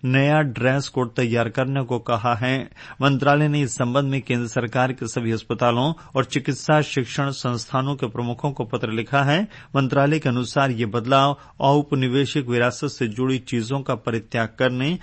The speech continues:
और भारत की समृद्ध सांस्कृतिक विरासत को अपनाने की दिशा में एक महत्वपूर्ण कदम है। इसमें कहा गया है कि विभिन्न संस्थान दीक्षांत समारोह के दौरान काले वस्त्र और टोपी का उपयोग करते हैं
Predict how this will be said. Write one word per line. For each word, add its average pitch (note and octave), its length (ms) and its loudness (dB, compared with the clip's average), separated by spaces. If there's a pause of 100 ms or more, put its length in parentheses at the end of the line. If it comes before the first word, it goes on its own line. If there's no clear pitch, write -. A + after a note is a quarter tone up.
(200)
और C3 120 4
भारत C3 520 2
की D3 100 -2
समृद्ध C3+ 580 0
सांस्कृतिक C3 720 -2
विरासत A#2+ 440 -2
को B2 100 0
अपनाने A#2 340 -4
की A2+ 120 -2
दिशा A#2+ 320 -2
में A#2 320 0 (260)
एक C3 140 0
महत्वपूर्ण B2+ 680 0
कदम A#2+ 360 0
है। C3 300 0 (360)
इसमें D3 280 2
कहा C3 180 2
गया C3+ 200 0
है D3 160 0
कि D3+ 120 -6
विभिन्न B2 440 -2
संस्थान C3 680 0 (240)
दीक्षांत C#3+ 540 2
समारोह C3 480 2
के A#2 140 -2
दौरान B2 400 0
काले A#2+ 340 0
वस्त्र B2+ 400 -2
और B2+ 260 -2
टोपी B2 340 -4
का B2 100 -2
उपयोग A2+ 320 -4
करते A#2+ 260 0
हैं C#3 260 0